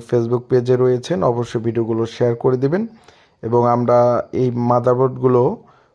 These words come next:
পুরো মাদারবোর্ডগুলো আমরা সার্ভিস করে থাকি। যারা ডেস্কটপ, ল্যাপটপ, মাদারবোর্ডগুলো রিপেয়ার করতে চাচ্ছেন, বিশেষ করে আমাদের ল্যাবে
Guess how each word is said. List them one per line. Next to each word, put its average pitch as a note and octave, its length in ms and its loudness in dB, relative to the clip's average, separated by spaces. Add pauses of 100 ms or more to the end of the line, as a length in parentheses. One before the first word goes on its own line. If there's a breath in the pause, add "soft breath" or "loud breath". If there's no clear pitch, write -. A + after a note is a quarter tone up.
(100)
পুরো D#3+ 240 4
মাদারবোর্ডগুলো C3+ 680 2
আমরা A2 180 0
সার্ভিস A#2+ 420 -2
করে C#3+ 240 4
থাকি। C#3+ 280 0 (140)
যারা B2 240 4 (1000 soft breath)
ডেস্কটপ, B2 540 2
ল্যাপটপ, B2 400 0
মাদারবোর্ডগুলো A#2 600 0
রিপেয়ার A#2 420 -2
করতে A#2+ 260 -6
চাচ্ছেন, B2 380 -2
বিশেষ A#2+ 340 -6
করে A#2 260 0 (680 soft breath)
আমাদের A#2 380 0
ল্যাবে A#2 300 4